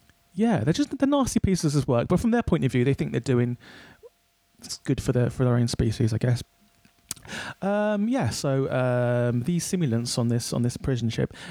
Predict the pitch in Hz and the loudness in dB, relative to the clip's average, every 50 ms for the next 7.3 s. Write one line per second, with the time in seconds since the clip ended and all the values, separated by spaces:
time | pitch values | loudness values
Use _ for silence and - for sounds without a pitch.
0 | 117 - - 139 135 131 131 131 127 120 - - - 127 123 123 120 117 120 - | -10 -6 -2 0 0 2 2 2 0 -2 -2 -2 -2 0 2 2 2 0 0 0
1 | 131 131 135 139 143 - - 123 107 104 107 - 147 - - - - - - 240 | 0 0 2 0 0 0 0 0 0 2 2 0 0 -2 -4 -10 -16 -6 -4 -2
2 | 240 240 240 - - 220 208 - - 202 175 180 165 147 151 143 143 - 139 131 | 0 0 -2 -2 -2 -2 -2 0 0 0 0 0 0 0 0 0 2 2 0 0
3 | 147 - - - - 175 156 - - 117 - 113 110 110 113 120 - - - - | 0 -2 -2 -2 0 -2 -2 -2 -2 -2 0 0 2 2 2 0 -2 -6 -14 -20
4 | - - - _ _ _ _ _ - - - 147 135 - - 147 123 - 135 123 | -20 -20 -20 _ _ _ _ _ -16 -6 -4 -4 -4 -2 -2 -4 -2 0 0 0
5 | - 147 147 - - 175 175 151 143 165 196 202 - - 123 117 113 117 117 - | 2 0 0 0 0 0 0 0 0 -2 -2 0 0 0 2 2 2 2 2 0
6 | 113 110 - - - 131 - _ _ - 131 - - - - - 120 120 113 113 | -2 -2 -2 -4 -4 -4 -4 _ _ -4 -4 -4 -6 -6 -4 -2 0 2 2 2
7 | 113 110 113 - 113 113 | 2 2 2 2 2 0